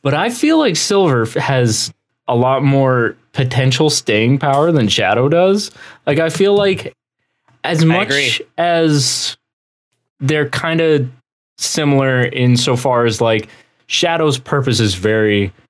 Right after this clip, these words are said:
Speaker 1: very specifically tied to Sonic Adventure two, Silver's is kinda the same thing as far as it's, like, being very much tied to oh six's plot and time travel, but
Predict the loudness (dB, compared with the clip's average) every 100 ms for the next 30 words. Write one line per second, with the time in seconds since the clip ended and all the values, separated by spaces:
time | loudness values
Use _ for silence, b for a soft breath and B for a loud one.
0 | _ -16 -6 -2 0 0 -2 -4 -4 -2
1 | 0 0 0 -2 -2 -2 -2 -2 -2 -2
2 | -2 -2 0 0 -2 -2 0 2 0 B
3 | B B -4 0 2 0 2 0 0 -6
4 | b b _ -8 -6 -4 -2 0 0 0
5 | 0 0 0 0 0 2 0 0 0 0
6 | 0 -4 -4 0 0 0 -2 -4 -2 -2
7 | -2 -2 -4 0 2 0 0 0 0 -2
8 | -4 -8 -4 -2 0 -2 -6 -4 0 0
9 | 0 -4 _ _ _ _ _ _ -2 -2
10 | 0 -4 -2 -4 -4 -4 -2 -2 -6 _
11 | _ _ _ _ _ _ _ _ -4 -4
12 | -2 -2 0 0 -2 0 -2 -4 B _
13 | -4 -4